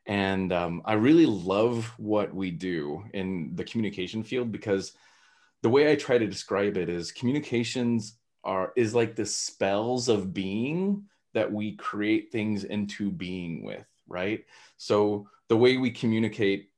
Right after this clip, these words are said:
are spells of value for some people, or things or backgrounds or ideas, or we communicate disvalue into being with, uh, certain things, ideas, or ways of being. And so really looking at, like, how we talk about things, how we value things, how we disvalue things,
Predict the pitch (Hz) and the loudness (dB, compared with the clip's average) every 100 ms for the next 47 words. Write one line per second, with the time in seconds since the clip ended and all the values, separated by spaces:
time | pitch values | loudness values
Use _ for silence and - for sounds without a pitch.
0 | - 98 92 92 - - 107 107 110 98 | -4 0 0 0 -4 0 2 4 2 0
1 | 90 80 87 92 98 120 147 156 - 104 | -2 0 0 0 0 -2 -2 -6 -6 -6
2 | - 101 101 101 101 107 98 80 - - | -4 -4 -4 -6 -4 -2 0 -2 -6 -20
3 | - _ _ _ _ - 110 113 120 107 | -20 _ _ _ _ 0 2 2 0 0
4 | 92 80 85 92 113 107 110 92 92 90 | -2 -2 -4 -2 -2 -2 -2 -2 -2 -2
5 | 90 80 107 127 - - - - 101 101 | -4 -2 -2 -4 -8 -20 -18 -2 4 4
6 | 101 101 101 120 117 117 107 82 127 135 | 4 0 0 2 2 2 0 2 2 2
7 | 98 92 85 85 85 - 95 92 98 90 | 0 0 0 -2 -4 -4 -6 -6 -6 -6
8 | 85 85 80 80 80 80 82 - 73 - | -4 -4 -4 -4 -4 -4 -6 -10 -10 -8
9 | - - - 104 92 98 90 85 80 82 | -12 -10 -6 -6 -4 -4 -4 -4 -4 -4
10 | 76 82 80 78 85 80 82 76 82 73 | -4 -4 -6 -8 -6 -6 -6 -10 -10 -10
11 | 53 117 - - - - 104 107 107 120 | -10 -14 -16 -20 -20 -8 -2 2 4 4
12 | 110 98 101 101 85 - 85 80 - 92 | 4 2 -2 -4 -6 -6 -8 -6 -4 -2
13 | 90 82 78 65 - 104 113 117 107 - | -2 -4 -6 -8 -6 -4 -2 -2 -2 -2
14 | 107 104 101 85 85 87 92 98 101 101 | -4 -4 -4 -6 -4 0 0 2 0 -2
15 | 98 95 92 82 - 80 104 - 90 87 | -4 -4 -6 -8 -8 -4 -6 -4 -4 -4
16 | 87 90 95 90 92 | -6 -8 -8 -8 -8